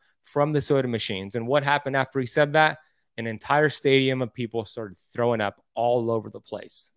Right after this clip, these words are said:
Ambulances were taking them back and forth. And they determined two hours later there was nothing wrong with the soda machine. When they got the news,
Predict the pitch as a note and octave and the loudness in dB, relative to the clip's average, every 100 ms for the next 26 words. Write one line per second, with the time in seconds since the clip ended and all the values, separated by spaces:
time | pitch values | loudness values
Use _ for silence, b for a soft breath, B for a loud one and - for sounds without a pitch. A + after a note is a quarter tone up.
0 | - C3 C3+ C#3 C3 A2+ A2+ A#2 B2 A#2 | -6 -4 -2 -4 -6 -10 -12 -6 -4 -4
1 | A#2 A2+ A2 - G2+ A#2 G#2+ G#2+ _ b | -4 -2 -4 -4 -10 -6 -4 -6 _ b
2 | b b b B2 A#2+ A#2+ B2+ B2+ - C#3 | b b b -2 -2 0 0 -2 0 0
3 | B2+ A#2 C3+ B2 B2 A2+ C3 B2+ A#2+ A#2 | 0 -2 2 4 2 0 0 0 0 -2
4 | - A#2 A2+ B2+ B2 A#2 A#2+ A#2 A2+ A2+ | -6 -6 -4 -4 -4 -2 0 2 0 -4
5 | A2+ D3+ D3+ C#3+ - D3+ C#3+ A#2+ A#2 A2 | 0 0 2 0 0 0 0 -2 -4 0
6 | A#2 - B2 C#3 C#3+ - | -2 0 2 4 4 -2